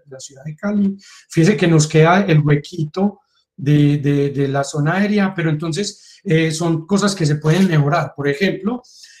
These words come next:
eh, yo puedo, eh, ya utilizando,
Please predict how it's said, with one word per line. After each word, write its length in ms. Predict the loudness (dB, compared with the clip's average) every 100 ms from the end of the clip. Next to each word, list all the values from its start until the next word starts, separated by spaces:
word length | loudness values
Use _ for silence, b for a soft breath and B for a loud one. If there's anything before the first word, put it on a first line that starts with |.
| B
eh, 400 | 2 4 2 2
yo 200 | 0 2
puedo, 480 | 4 4 4 2 2
eh, 380 | 2 4 2 -2
ya 240 | -6 -8 -10
utilizando, 800 | -12 -8 -4 -4 -4 -4 -6